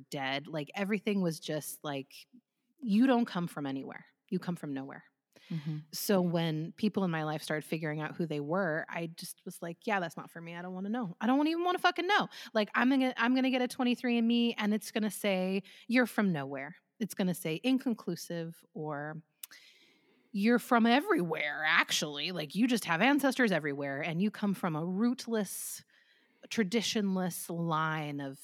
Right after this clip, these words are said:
Speaker 1: grifters," or something, <laughs> you know? Like, that, that's just how it
Speaker 2: Yeah.
Speaker 1: felt, you know, because I've been told I, I'm,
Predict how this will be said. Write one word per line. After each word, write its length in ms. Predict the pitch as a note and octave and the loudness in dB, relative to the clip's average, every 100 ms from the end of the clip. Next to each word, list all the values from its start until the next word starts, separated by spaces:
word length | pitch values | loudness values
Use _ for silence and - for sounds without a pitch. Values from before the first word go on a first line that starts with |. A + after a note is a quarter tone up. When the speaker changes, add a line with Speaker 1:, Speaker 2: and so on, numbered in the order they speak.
| - - _ _ _ - | -20 -20 _ _ _ -18
Speaker 1:
grifters," 840 | C#3+ A#2 - - - C#3 - - - | -14 -14 -16 -20 -18 -14 -12 -8 -2
or 40 | |
something, 760 | - - D4+ - E4 D4 C#4 - - | 0 4 6 6 4 4 6 4 2
<laughs> 120 | F4+ | 2
you 120 | E4+ | 6
know? 180 | C4 C4 D4 | 6 6 4
Like, 360 | C#4 C4 - - - A3+ - - - - - - A3+ | 4 2 4 2 4 4 2 0 2 2 2 4 6
that, 320 | G#3+ A#3+ A#3+ A3 | 8 8 4 4
that's 300 | G#3+ A#3 - | 4 4 2
just 160 | B3 - | 2 4
how 200 | C#3+ E3+ | 4 4
it 60 | G#3 | 8
Speaker 2:
Yeah. 260 | F#3 G#3+ G#3 | 12 12 10
Speaker 1:
felt, 200 | C3+ C#3+ - - - | 4 -6 -12 -14 0
you 140 | A#3+ | 4
know, 160 | A3+ F#3+ | 6 6
because 240 | A3+ C#4 B3+ | 4 2 2
I've 120 | A#3+ | 4
been 140 | B3 | 4
told 340 | A3 B3 A3 - - | 4 4 2 -2 -6
I, 120 | A3 | 0
I'm, 260 | G3 G#3 | 2 2